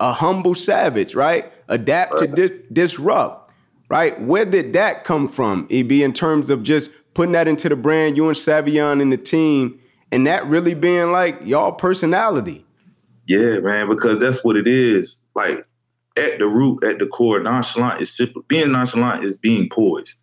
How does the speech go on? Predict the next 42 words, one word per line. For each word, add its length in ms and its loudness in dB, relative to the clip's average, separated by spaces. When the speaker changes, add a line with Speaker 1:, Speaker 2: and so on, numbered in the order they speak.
Speaker 1:
Mm. 320 -4
Speaker 2:
It's 100 0
being 220 2
poised 320 2
in 80 -4
those 280 0
times 340 -4
of 80 -2
adversity, 680 -2
in 80 -4
those 220 -2
times 400 -6
of 160 -4
disruption, 580 0
you 100 2
know, 200 2
that, 280 0
that 120 0
can 120 -2
kinda 260 -2
knock 340 0
you 120 2
off 200 -2
your 100 2
path 380 -2
or 40 -4
knock 260 -4
you 80 2
off 160 -2
your 120 0
pivot. 440 0
Like, 260 -4
Speaker 1:
Yeah. 300 -20
Speaker 2:
being 340 2
poised 440 2
in 80 2
those 240 0
situations, 920 0
that's 220 -2
what 180 0
gets 280 0
you 100 -2